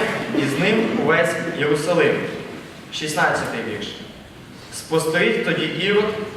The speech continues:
що ті мудреці насміялися з нього, та й розгнівався дуже, і послав побувати в Вифлеємі й по всій тій околиці всіх дітей від двох років і менше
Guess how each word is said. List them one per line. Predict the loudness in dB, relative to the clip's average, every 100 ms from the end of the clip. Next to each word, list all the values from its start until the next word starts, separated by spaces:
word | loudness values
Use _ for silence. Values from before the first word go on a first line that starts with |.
| -10
що | -4 -2
ті | 0 2
мудреці | 2 2 2 0 0
насміялися | 2 2 2 4 4 2 0 0
з | 0
нього, | 0 -2 -4 -8 -10 -12 -8 2
та |
й | 4
розгнівався | 4 2 2 4 4 2 0
дуже, | 0 -2 -2 -4 -8 -12 -14 -8
і | -4
послав | 0 2 2 4 4 4 2
побувати | 2 4 4 2 -2
в |
Вифлеємі | -4 -2 0 2 2 2
й | 0
по | -2 -4
всій | -4 -4
тій | -2 0
околиці | 2 2 2 2 0 -2 -4 -8 -10 -12
всіх | -8 -4 -2
дітей | -2 2 2 2 0 -6 -8 -6
від | -4 -2
двох | 2 4 4
років | 4 4 2 -2 -2
і |
менше | 0 2 0 -2 -4